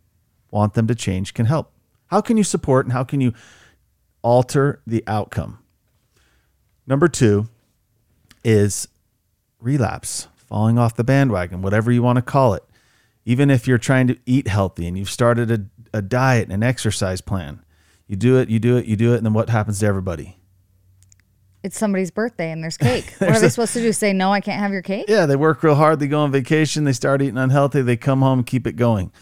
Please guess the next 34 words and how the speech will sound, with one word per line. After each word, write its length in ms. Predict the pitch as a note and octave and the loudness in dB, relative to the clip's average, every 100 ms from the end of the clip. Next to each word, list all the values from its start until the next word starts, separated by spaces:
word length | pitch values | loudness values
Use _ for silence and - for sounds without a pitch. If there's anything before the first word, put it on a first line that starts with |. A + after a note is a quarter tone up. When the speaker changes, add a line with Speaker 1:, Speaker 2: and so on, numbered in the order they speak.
| _ _ _ _ | _ _ _ _
Speaker 1:
right? 280 | A2+ B2+ - _ _ _ B2+ | 0 0 0 _ _ _ -4
Now, 220 | C3 B2 | 0 2
when 160 | B2+ | 2
it 80 | B2+ | 0
f-, 120 | - _ _ B2+ | -4 _ _ -8
applies 420 | A#2 C3+ C#3 C3+ | 0 2 4 2
to 140 | C#3 | 0
addiction, 800 | A2+ A2+ A#2+ - C3 B2 A#2+ C3 _ | 0 0 -2 0 2 2 0 -6 _
whether 260 | G#2+ A2 G2+ | -4 -2 -4
they're 140 | G2 | -4
sexual 480 | - C3 B2+ - B2 | -2 -2 0 0 0
addiction, 580 | A2+ A#2+ - B2 A#2+ A2+ | 2 0 0 0 0 -2
substance 580 | - A#2+ A2+ B2+ A#2 | 0 -2 0 -4 -4
abuse, 480 | A2+ G#2+ A#2 A2+ A2 - _ _ | -4 0 2 2 0 -10 _ _
any 240 | B2+ C#3+ C3 | -2 2 4
of 120 | G#2 | 2
those, 400 | G2+ G2+ A2+ - _ _ _ _ _ _ _ _ _ - | 0 0 -2 -10 _ _ _ _ _ _ _ _ _ 0
people 640 | C3+ B2+ C3+ C3 C3 C3 _ _ _ _ _ _ _ _ _ _ _ | 0 4 4 6 4 0 _ _ _ _ _ _ _ _ _ _ _
finally 340 | A#2 A#2+ B2 A#2+ | 0 2 2 2
show 220 | - B2+ | 2 0
up 100 | - | 2
to 100 | C3 | 0
the 120 | A#2+ | 4
race, 420 | A#2+ A#2+ A#2+ - - _ _ _ | 4 4 2 -6 -12 _ _ _
they 100 | G2+ | -8
start 480 | F#2 - C3 B2 - | -8 -2 2 2 2
the 120 | B2+ | 0
race, 520 | B2 A#2+ A#2 - - _ - _ _ | 2 2 0 -6 -12 _ -20 _ _
they're 120 | G#2 | -6
doing 380 | F#2+ C3 C#3 C3 | 0 4 4 4
the 60 | |
best 280 | A2+ B2+ A#2 | 4 2 4
they 100 | A#2+ | 0
can, 520 | A2+ B2 A#2 A2+ A2 | 2 2 4 2 0